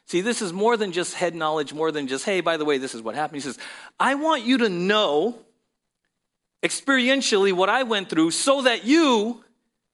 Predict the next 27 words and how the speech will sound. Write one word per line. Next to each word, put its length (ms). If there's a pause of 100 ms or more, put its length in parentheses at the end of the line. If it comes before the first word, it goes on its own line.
(180)
can 140
apply 380
and 120
experience 680
it 200
in 120
your 120
own 200
life." 440 (1400)
I 60
want 320
you 80
to 100
know 360
this. 460
Don't 200
just 220
sit 160
here. 140
Don't 200
just 180
listen 340
to 100
the 100
letter 260
I'm 160
writing. 280